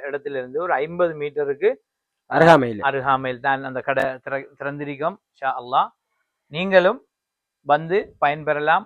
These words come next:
Speaker 1: நீங்களும் வரலாம் எந்த நேரம் வேண்டுமானாலும்.
Speaker 2: நௌஷிதா அபாயா சென்டருடைய, ஆ, உரிமையாளரிடம் சிறிய ஒரு வினாவை தொடுத்திருந்தோம். நிச்சயமாக நாலு முப்பது மணி அளவிலே இந்த கடை திறப்பு விழா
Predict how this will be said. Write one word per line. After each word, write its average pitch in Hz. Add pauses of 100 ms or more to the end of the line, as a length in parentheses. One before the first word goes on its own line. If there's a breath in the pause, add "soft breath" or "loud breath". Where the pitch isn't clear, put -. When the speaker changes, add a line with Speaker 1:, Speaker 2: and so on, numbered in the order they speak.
Speaker 1:
நீங்களும் 160
வரலாம் 147
எந்த 143
நேரம் 135
வேண்டுமானாலும். 117 (580)
Speaker 2:
நௌஷிதா 190
அபாயா 175
சென்டருடைய, 156 (240)
ஆ, 127
உரிமையாளரிடம் 151
சிறிய 143
ஒரு 123
வினாவை 135
தொடுத்திருந்தோம். 139 (240)
நிச்சயமாக 180 (220)
நாலு 208
முப்பது 190
மணி 165
அளவிலே 151
இந்த 151
கடை 160
திறப்பு 156
விழா 143